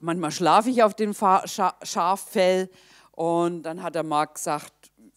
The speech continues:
„Ja, ist das gut?“ Und dann habe ich gesagt, „Ja, also die, die Esoteriker zum Beispiel, die sagen, du sollst unter dein Bett ein Schaffell legen, weil das beschirmt dich vor irgendwelchen Strahlen und so weiter.“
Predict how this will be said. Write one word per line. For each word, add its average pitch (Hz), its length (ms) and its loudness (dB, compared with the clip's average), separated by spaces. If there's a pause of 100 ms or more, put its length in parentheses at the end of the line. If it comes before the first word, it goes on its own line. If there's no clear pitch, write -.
(440)
„Ja, 139 260 -2
ist - 260 -10
das - 160 -14
gut?“ 247 340 4
Und - 100 -12
dann 165 60 -6
habe 160 120 -4
ich 151 60 -8
gesagt, 139 180 -4
„Ja, 214 240 0
also 165 300 0
die, 165 280 -4 (680)
die 131 100 -20 (100)
Esoteriker 233 840 4
zum 233 160 -6
Beispiel, 208 300 0
die 202 100 -4
sagen, 202 260 0
du 202 80 -6
sollst 202 300 -8
unter 214 220 -4
dein 202 180 0
Bett 196 200 -8
ein 233 100 -4
Schaffell 269 600 0
legen, 127 460 -8 (340)
weil 160 120 0
das 180 180 -4
beschirmt 226 500 -2
dich 247 140 -12
vor 208 160 -2
irgendwelchen 170 460 -6
Strahlen 220 680 2
und 185 140 -8
so 165 160 -14
weiter.“ 117 360 -6